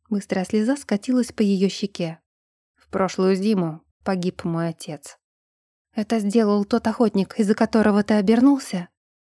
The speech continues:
«Нет». Из груди Бруна вдруг вырвалось тихое рычание. Верхняя губа вздёрнулась, показывая крепкие белые зубы, чёрную десну.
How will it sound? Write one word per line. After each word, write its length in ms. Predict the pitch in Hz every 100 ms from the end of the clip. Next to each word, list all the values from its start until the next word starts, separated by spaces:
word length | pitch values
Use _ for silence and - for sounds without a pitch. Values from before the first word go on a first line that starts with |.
| _ _ _ -
«Нет». 500 | 85 76 190 - - - _ _ _ _
Из 160 | - 175
груди 320 | 170 180 170
Бруна 400 | 180 226 208 165
вдруг 360 | 180 185 233 -
вырвалось 560 | 196 233 214 214 214 -
тихое 340 | 220 - 202
рычание. 720 | 202 202 - 180 147 143 - _ _ _
Верхняя 440 | - 180 - 175 170
губа 280 | 175 175 165
вздёрнулась, 720 | 170 208 208 165 156 - - _
показывая 560 | 208 196 165 170 180
крепкие 480 | 180 190 156 - 180
белые 380 | 170 175 165 175
зубы, 400 | 175 214 160 147 - _
чёрную 460 | - 202 180 175 170
десну. 460 | 165 175 175 151